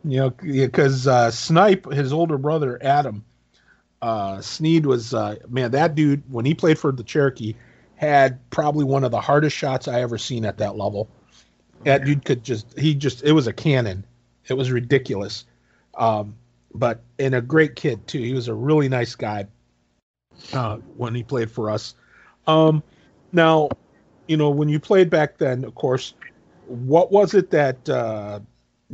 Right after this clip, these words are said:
Speaker 1: got you, I mean, did you play all four years high school or just one?
Speaker 2: Just one. Nope, just my freshman year. Um, and then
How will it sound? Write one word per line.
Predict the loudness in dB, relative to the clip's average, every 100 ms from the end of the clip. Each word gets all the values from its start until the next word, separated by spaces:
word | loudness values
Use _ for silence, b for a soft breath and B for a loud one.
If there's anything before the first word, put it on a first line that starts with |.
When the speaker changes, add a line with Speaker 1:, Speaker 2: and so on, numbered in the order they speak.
| 0
Speaker 1:
got | 0 0 -2
you, | -4 -2 -2
I |
mean, | -2 0
did | 0 -2
you |
play | 0 4 4 4
all | 2 2
four | 4 2 0
years | -2 -6
high | -6
school | -8 -6 -4
or | -2 -2
just | -4 -6
one? | -8 -8 -14 _ _ _ _
Speaker 2:
Just | -2 0
one. | 0 -4 -6 -20 B B B B B
Nope, | -2 2
just | 0 0
my | -2
freshman | -2 -4 -2 -4
year. | 0 0 -2 -6
Um, | -4 -4 -4
and | -2 2
then | 2 2 -2